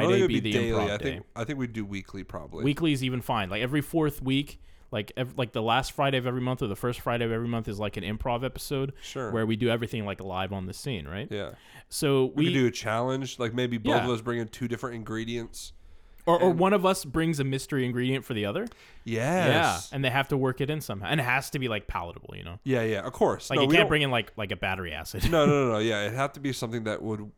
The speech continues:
Speaker 2: that would make sense. But, like,
Speaker 1: <laughs> I,
Speaker 2: may-
Speaker 1: I'd watch it.
Speaker 2: Yeah, like, maybe we, like,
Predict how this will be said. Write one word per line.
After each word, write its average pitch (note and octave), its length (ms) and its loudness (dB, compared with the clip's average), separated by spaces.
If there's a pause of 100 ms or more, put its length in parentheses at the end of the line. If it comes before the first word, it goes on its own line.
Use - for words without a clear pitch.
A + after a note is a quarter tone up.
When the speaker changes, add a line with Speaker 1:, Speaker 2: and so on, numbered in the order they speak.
Speaker 2:
that A#2 140 -2
would G2+ 120 -4
make G#2 160 -6
sense. - 200 -8
But, C3 100 0
like, - 180 -4 (140)
Speaker 1:
<laughs> - 120 -20
I, - 160 2
Speaker 2:
may- - 60 4
Speaker 1:
I'd B3 160 6
watch C3+ 320 2
it. - 100 -14
Speaker 2:
Yeah, G3 200 4
like, B2+ 220 2
maybe F3+ 240 2
we, F3+ 260 2
like, C#3+ 180 0